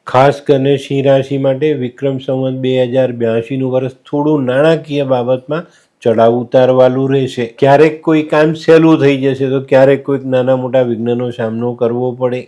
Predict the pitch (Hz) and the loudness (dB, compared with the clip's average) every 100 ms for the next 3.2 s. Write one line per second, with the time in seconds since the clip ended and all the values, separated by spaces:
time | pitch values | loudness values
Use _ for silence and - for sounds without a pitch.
0 | - 110 131 135 135 143 139 117 123 139 | -8 -4 -2 -4 -2 2 2 2 0 0
1 | - 135 139 143 156 - 113 131 165 160 | 0 -2 0 0 0 0 -2 2 2 4
2 | 151 131 139 - 165 160 156 151 135 135 | 2 0 -2 0 0 2 2 4 4 2
3 | 135 151 | 0 -2